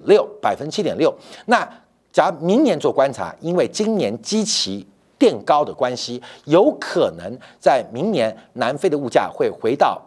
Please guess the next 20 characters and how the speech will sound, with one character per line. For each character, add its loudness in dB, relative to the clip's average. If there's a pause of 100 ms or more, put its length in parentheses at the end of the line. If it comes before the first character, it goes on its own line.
百 0
分 -2
之 0 (120)
六 2 (100)
以 -14
内 2
啊， -8
百 -12
分 -16
之 -4
六 4
以 -10
内。 -2 (360)
那 2
目 0
前 -4
估 -2
计 2
啊， 2
到 0